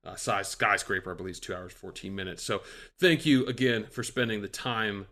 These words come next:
with us today. Uh, Jungle Cruise comes out sometime soon, somewhere. Uh, please go see it. They're another great partner of ours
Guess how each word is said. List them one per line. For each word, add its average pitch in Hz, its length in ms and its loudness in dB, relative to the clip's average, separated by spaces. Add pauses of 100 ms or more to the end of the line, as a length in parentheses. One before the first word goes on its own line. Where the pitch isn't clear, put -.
with 110 220 -2
us 98 160 -4
today. 104 560 2 (400)
Uh, 92 240 -2 (100)
Jungle 131 400 8
Cruise 131 680 6
comes 123 280 -2
out 117 200 2
sometime 123 640 4
soon, 120 500 2
somewhere. 113 720 4 (380)
Uh, 95 120 -4
please 123 300 4
go 120 140 6
see 120 200 6
it. 113 120 6
They're 117 80 8
another 113 240 4
great 113 240 6
partner 110 300 0
of 101 100 -4
ours 104 360 2